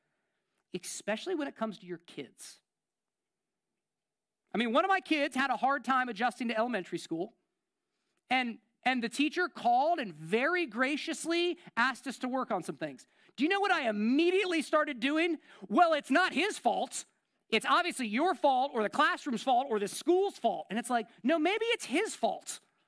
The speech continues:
"Well, no, Johnny was hungry,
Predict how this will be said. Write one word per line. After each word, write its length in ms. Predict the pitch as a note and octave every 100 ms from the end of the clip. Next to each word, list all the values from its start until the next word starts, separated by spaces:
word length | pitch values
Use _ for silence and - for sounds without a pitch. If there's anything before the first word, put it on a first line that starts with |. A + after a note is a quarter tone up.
| _ _ D4+ E4+ _ _ _ _ _ _ _ _ _ _ -
"Well, 120 | D#4+
no, 200 | F4 F4
Johnny 380 | A3 E4 F#4 F#4
was 140 | F4
hungry, 480 | C4+ F#4 D#4 F3+